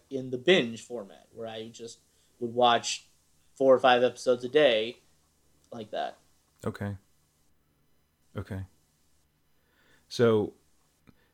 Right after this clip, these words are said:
Speaker 2: with, with Picard, do you see yourself maybe doing the same thing of, I don't know, waiting for the, the full ten episodes to drop? If they're not, if they are gonna do it, like, a week to week, like they have been with Discovery,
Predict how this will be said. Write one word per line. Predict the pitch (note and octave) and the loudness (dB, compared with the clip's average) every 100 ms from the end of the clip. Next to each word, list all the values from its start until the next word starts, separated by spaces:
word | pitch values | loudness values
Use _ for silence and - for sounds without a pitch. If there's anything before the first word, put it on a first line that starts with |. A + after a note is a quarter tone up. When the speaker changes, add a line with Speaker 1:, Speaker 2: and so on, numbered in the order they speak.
| _ - | _ -6
Speaker 2:
with, | A#2+ - | -4 -2
with | A2 - | -4 -6
Picard, | - - C#3+ C3+ A2 | -14 -6 -2 0 0
do | F#2+ | -2
you | G#2 | -4
see | F#2+ A2+ | -2 -4
yourself | G#2 G2 A2 G#2 G2 - | -4 -2 0 0 -2 -4
maybe | G#2 G2 | -4 -2
doing | G2 F#2+ | -2 -4
the | F2 | -4
same | G#2 F#2 | -4 -6
thing | F2 G2+ G2+ G2 | -6 -4 -4 -4
of, | F2+ F#2 F2+ - _ _ _ _ _ _ _ _ _ - | -6 -6 -6 -8 _ _ _ _ _ _ _ _ _ -10
I | F#2 | -8
don't | F2 | -6
know, | F2 F2 - _ _ _ - | -8 -10 -14 _ _ _ -6
waiting | G2+ G2+ G2 | -4 -4 -6
for | G#2 | -4
the, | F#2+ F#2 _ | -4 -6 _
the | G2 | -12
full | - G#2+ | -4 -4
ten | G2+ A2+ G#2 | -4 -6 -6
episodes | - - G#2+ - | -8 -6 -4 -6
to | F#2 | -8
drop? | G#2 F#2+ A2+ - _ _ _ - | -4 0 -2 -4 _ _ _ -8
If | G#2 | -4
they're | B2 A2 | 0 4
not, | A2 - | 2 4
if | B2+ - | 2 4
they | B2+ | 2
are | B2+ C3+ | 4 4
gonna | B2+ A#2 | 4 0
do | G#2+ G#2 | 2 0
it, | - | 0
like, | G2+ | -2
a | G2+ | -2
week | G#2 G2 | -4 -6
to | - | -8
week, | F#2 G#2 G#2+ | -6 -4 -6
like | G2 | -8
they | G2+ | -6
have | F#2+ F#2 | -4 -4
been | G2 | -4
with | G2 - | -4 -8
Discovery, | - - B2+ F#2+ F#2 F2+ | -10 -2 0 2 -2 -4